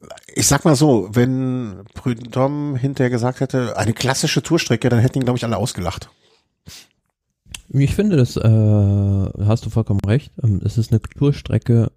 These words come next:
Speaker 2: vor allem für Bergfahrer.
Speaker 1: Mhm.
Speaker 2: Ähm, wenn man das realistisch sieht, ähm, es gibt nur ein Zeitfahren. Das ist, meine ich, auf der sechzehnten Etappe. Genau.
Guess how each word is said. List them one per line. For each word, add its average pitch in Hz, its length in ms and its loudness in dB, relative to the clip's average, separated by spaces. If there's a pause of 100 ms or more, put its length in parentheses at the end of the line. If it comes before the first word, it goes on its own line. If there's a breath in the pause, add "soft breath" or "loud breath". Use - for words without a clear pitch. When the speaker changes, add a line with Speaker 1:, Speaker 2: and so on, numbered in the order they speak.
Speaker 2:
vor - 260 -4
allem 101 260 2
für - 200 -2
Bergfahrer. 123 800 0 (280)
Speaker 1:
Mhm. 110 240 -6 (400)
Speaker 2:
Ähm, 104 500 -2
wenn 104 120 -2
man 98 160 -2
das 101 220 -4
realistisch 104 600 0
sieht, 123 360 2
ähm, 101 300 2
es - 140 -8
gibt - 300 -4
nur 104 180 2
ein 87 180 2
Zeitfahren. 117 720 2 (540 soft breath)
Das - 200 -6
ist, - 200 -8
meine 95 220 2
ich, - 140 -6
auf - 120 -8
der 90 160 -2
sechzehnten 104 680 -2
Etappe. 135 640 0 (920 soft breath)
Genau. 107 340 0